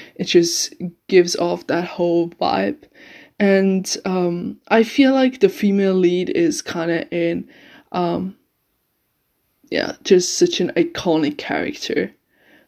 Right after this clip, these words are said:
Um, she is so savage at the same time, but in a good way, because, um, I feel like she's so brave, and then, um, yeah, just a lovely character. I don't know, I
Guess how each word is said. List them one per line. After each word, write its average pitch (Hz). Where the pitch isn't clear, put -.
Um, 165
she -
is 208
so 180
savage 165
at -
the -
same 165
time, 180
but 180
in 208
a 226
good 262
way, 165
because, 160
um, 180
I 202
feel 262
like 262
she's 214
so 180
brave, 170
and 180
then, 175
um, 170
yeah, 214
just 202
a 185
lovely 180
character. -
I 170
don't 185
know, -
I 175